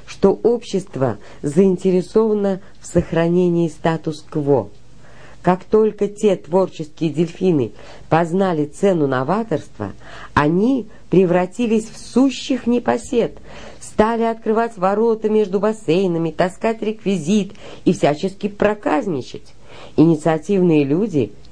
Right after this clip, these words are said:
непредсказуемы, и, возможно, общество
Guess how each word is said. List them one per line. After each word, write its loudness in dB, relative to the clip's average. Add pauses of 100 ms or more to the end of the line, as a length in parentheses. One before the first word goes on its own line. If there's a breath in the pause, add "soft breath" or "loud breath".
непредсказуемы, 0 (400 loud breath)
и, 4
возможно, 2 (240 loud breath)
общество 0